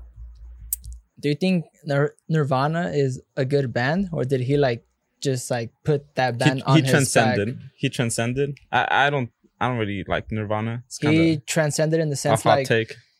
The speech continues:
Speaker 1: he transcended in the sense, like, if we're the first people with a podcast, whether we suck or we're good,
Speaker 2: Yeah.
Speaker 1: we're gonna be there, right?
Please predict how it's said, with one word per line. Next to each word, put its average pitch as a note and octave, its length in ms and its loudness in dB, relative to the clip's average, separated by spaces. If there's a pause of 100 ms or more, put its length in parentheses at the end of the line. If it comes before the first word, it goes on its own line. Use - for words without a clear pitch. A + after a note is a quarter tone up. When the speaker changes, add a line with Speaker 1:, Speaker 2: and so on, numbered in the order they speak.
Speaker 1:
he E3+ 340 2
transcended E3 640 0
in D#3+ 100 0
the C#3+ 80 0
sense, D3+ 260 0
like, C#3+ 160 0
if B2+ 200 -4 (240)
we're D3 280 2
the D3+ 100 2
first D3 320 0
people D3 320 0
with C3 220 2 (220)
a C3 80 -4
podcast, C3 500 -2
whether C3+ 240 2
we C3 140 0
suck C3+ 380 0
or C3 100 0
we're A#2+ 180 0
good, B2+ 360 0
Speaker 2:
Yeah. A2 200 4
Speaker 1:
we're C3 100 2
gonna C3 200 -2
be C3+ 180 0
there, A#2+ 200 0
right? C#3+ 240 0